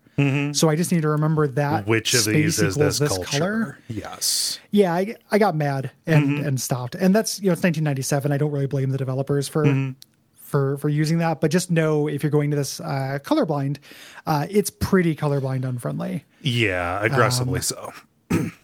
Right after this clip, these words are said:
Speaker 2: Yeah.
Speaker 1: Yeah. Uh,
Speaker 2: Um,
Speaker 1: you're also going to be learning the Denis numbering system.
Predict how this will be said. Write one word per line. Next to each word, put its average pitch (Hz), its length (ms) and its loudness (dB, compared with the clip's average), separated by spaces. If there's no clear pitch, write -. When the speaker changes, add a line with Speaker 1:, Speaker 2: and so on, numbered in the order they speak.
Speaker 2:
Yeah. - 100 -12
Speaker 1:
Yeah. 107 260 -2
Uh, 117 300 4
Speaker 2:
Um, 123 80 -6
Speaker 1:
you're 139 180 2
also 175 200 0
going 180 180 -2
to 180 60 -2
be 170 120 0
learning 165 380 0
the 143 100 0
Denis 143 400 0
numbering 131 480 -2
system. 202 460 -2